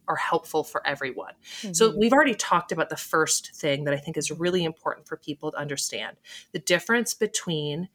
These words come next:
Speaker 1: a stressor, a cause of stress,
Speaker 2: Mm-hmm.
Speaker 1: and then the physical imp-, you know, the physical stress that you feel in your body. So understanding that those are two separate things can be really helpful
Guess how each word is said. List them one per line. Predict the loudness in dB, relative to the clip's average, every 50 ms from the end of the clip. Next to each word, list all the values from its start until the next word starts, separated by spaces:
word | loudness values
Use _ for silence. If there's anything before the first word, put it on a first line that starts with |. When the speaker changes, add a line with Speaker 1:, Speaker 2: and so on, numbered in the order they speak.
| _ _ _ _ _ -8
Speaker 1:
a | -4 -2
stressor, | 0 2 2 2 2 4 4 4 4 4 2 0 2 2 2 2 2 2 2 0
a | -4 -6
cause | -8 -8 0 2 2 2 2 2 -2
of | -2 -2
stress, | -2 -2 0 2 2 2 2 0 -2 -2 -2 -4
Speaker 2:
Mm-hmm. | -6 -10 -10 -10 -8 -4
Speaker 1:
and | -2 0
then | 0 0
the | -2
physical | -4 -6 -6 -4 -2 0 0 0 -2 -2 0 0 4 4 6 4 4 2 -2 _ _ _ _ _ _ _ _ _ _ -4
imp-, | -2 0 0 -2 -4 -4 -2
you | 0 2
know, | 2 0 0
the | -4 -2 -2 -2 -2
physical | -2 0 6 6 6 8 6 4 4 2 2
stress | 2 4 4 4 4 2 0
that | -4 -4
you | -6 -8
feel | -4 -2 -2 -2 -2
in | -2
your | -6 -6
body. | -4 -2 -2 -2 -2 -4 -4 -2
So | 2 2
understanding | 2 2 2 2 0 2 2 4 4 4 4 2
that | 2 0 0 2
those | 2 2 2 0
are | -4
two | -6 -4 -4 -2
separate | -2 -2 -4 -4 -6 -8 -8 -6
things | -4 -2 -2 -4 -4
can | -4 -4 -4
be | -4 -4
really | -2 -2 -2 -2 -4
helpful | -2 -2 -2 -2 -2 0 4 4 4 4 2 -2